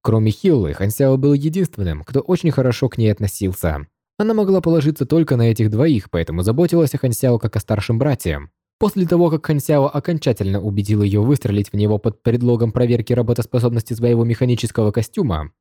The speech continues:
Хан Сяо получил боевую информацию. Его первоначальной целью была только Хилла, но к его очень приятному удивлению Аврора имела такой же потенциал, как и ее сестра.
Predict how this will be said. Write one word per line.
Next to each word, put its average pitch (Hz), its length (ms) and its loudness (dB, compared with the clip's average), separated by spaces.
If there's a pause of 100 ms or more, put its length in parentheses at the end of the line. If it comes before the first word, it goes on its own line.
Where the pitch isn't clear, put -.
(140)
Хан 107 180 -2
Сяо 208 240 2
получил 156 460 2
боевую 117 400 2
информацию. 104 680 -4 (640)
Его 104 260 2
первоначальной 104 680 0
целью 107 420 -2
была 190 220 0
только 185 260 0
Хилла, 82 540 -2 (320)
но 107 200 2
к - 60 -2
его 110 200 2
очень 123 400 -2
приятному 90 560 -2
удивлению 196 580 0
Аврора 196 380 2
имела 175 240 2
такой 131 260 0
же 113 120 0
потенциал, 107 580 -2
как - 240 -10
и 135 60 2
ее 113 160 2
сестра. 80 440 -4